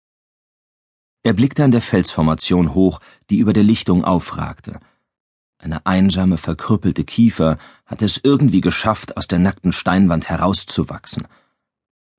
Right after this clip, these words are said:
Er hatte sie schon oft betrachtet, doch noch nie war sie ihm so erschienen wie in diesem Moment, da ihre senkrechten Linien ganz offensichtlich ein Kreuz bildeten.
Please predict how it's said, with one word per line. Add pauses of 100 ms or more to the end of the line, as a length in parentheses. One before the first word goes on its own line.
(140)
Er
hatte
sie
schon
oft
betrachtet, (640)
doch
noch
nie
war
sie
ihm
so
erschienen
wie
in
diesem
Moment, (420)
da
ihre
senkrechten
Linien
ganz
offensichtlich
ein
Kreuz
bildeten.